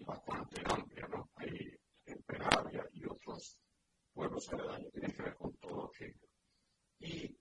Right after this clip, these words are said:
súbitamente, el año pasado, se le, se va, él dice que ha tomado un año sabático, ¿verdad? Como para descansar, reaparece posteriormente en Barcelona,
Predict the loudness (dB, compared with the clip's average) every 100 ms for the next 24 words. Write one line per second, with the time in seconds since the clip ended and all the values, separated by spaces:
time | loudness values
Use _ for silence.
0 | _ -8 12 12 12 12 12 12 10 6
1 | 0 0 _ _ _ _ _ _ -8 -4
2 | 0 2 2 12 12 12 10 10 8 -2
3 | _ _ _ _ _ _ -8 0 6 6
4 | 6 4 2 2 -2 -2 -8 _ _ -6
5 | 10 12 12 12 12 -8 _ -4 -2 2
6 | 0 8 8 12 12 12 8 2 12 12
7 | 12 12 -2 -8 -12 _ _ _ _ _
8 | _ _ _ 6 8 8 2 -2 0 -2
9 | -2 -4 -6 8 12 12 12 -8 _ _
10 | _ _ _ 10 12 12 12 12 12 12
11 | 12 0 -6 -10 -2 10 10 10 2 0
12 | -2 -4 -2 -4 -2 -2 -4 -4 -6 10
13 | 10 10 0 12 12 12 12 6